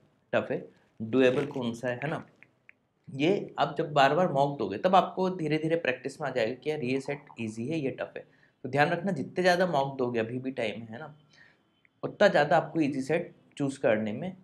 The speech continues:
आसानी होगी। अब like आज के set की बात कर लें, दिखने में अब कई बच्चे क्या होते हैं, खास तौर से जो normally non-maths बैकग्राउंड से होते हैं, नॉन इंजीनियर्स होते हैं, वो क्या करते हैं, ऐसे set देख के छोड़ देते हैं, कई बच्चे मैंने देखा है। लेकिन ये जो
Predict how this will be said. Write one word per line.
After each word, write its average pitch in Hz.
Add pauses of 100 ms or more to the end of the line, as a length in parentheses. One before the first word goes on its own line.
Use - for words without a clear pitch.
(120)
आसानी 110
होगी। 82 (320)
अब 135
like 202
आज 139
के 170
set 147
की 156
बात 139
कर 107
लें, 95 (360)
दिखने 175
में 202 (240)
अब 165
कई 202
बच्चे 214
क्या 214
होते 139
हैं, 185
खास 131
तौर 143
से 160
जो 160 (180)
normally 120
non-maths 123
बैकग्राउंड 110
से -
होते 110
हैं, 123
नॉन 117
इंजीनियर्स 117
होते -
हैं, - (440)
वो 196
क्या 190
करते 190
हैं, 180
ऐसे 185
set 185
देख 147
के 165
छोड़ 131
देते 110
हैं, 110
कई 165
बच्चे 123
मैंने 120
देखा 107
है। - (460)
लेकिन 113 (120)
ये 127
जो 220